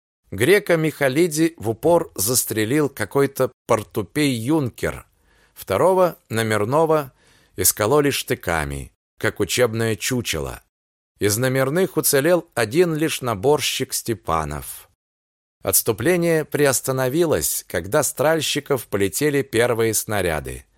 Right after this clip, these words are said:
"В цепь! За мной!" крикнул, выбегая вперед, знакомый Бунчуку член ревкома. Качнулась и, ломаясь, пошла в наступление красногвардейская цепь. Мимо Бунчука и жавшихся к нему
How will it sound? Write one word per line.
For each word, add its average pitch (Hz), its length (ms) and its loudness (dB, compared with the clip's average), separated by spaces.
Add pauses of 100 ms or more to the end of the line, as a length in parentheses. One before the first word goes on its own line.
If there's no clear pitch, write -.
(180)
"В - 120 -10
цепь! 220 500 4 (120)
За 156 240 2
мной!" 190 520 2 (360)
крикнул, 151 500 2
выбегая 131 560 2
вперед, 139 560 0
знакомый 151 560 2
Бунчуку 123 600 -4
член 131 420 -2
ревкома. 104 640 0 (560)
Качнулась 165 840 2
и, 139 60 2
ломаясь, 131 580 2
пошла 143 440 0
в 135 60 -10
наступление 135 800 0
красногвардейская 117 1200 0
цепь. - 420 -4 (640)
Мимо 156 280 0
Бунчука 143 720 -2 (320)
и 92 80 -2
жавшихся 131 640 0
к - 100 -14
нему 127 380 -2